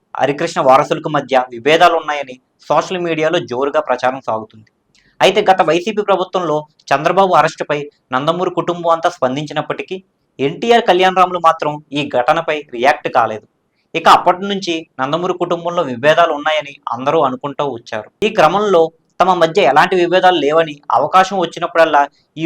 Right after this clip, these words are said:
రెండు కుటుంబాలు చెబుతూనే ఉన్నాయి. తాజాగా నందమూరి హీరో కళ్యాణ్ రామ్ టీడీపీ జెండాను పట్టుకోవడం సినీ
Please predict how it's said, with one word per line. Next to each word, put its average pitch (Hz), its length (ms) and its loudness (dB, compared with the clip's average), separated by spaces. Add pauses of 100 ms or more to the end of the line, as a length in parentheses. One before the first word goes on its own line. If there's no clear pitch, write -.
రెండు 156 260 -2
కుటుంబాలు 175 460 0
చెబుతూనే 131 500 -6
ఉన్నాయి. 117 240 -10 (600)
తాజాగా 202 440 6
నందమూరి 190 440 -2
హీరో 190 160 2 (100)
కళ్యాణ్ 160 380 0
రామ్ 151 160 2 (160)
టీడీపీ 202 420 -4
జెండాను 175 360 0
పట్టుకోవడం 160 440 0 (380)
సినీ 196 260 -2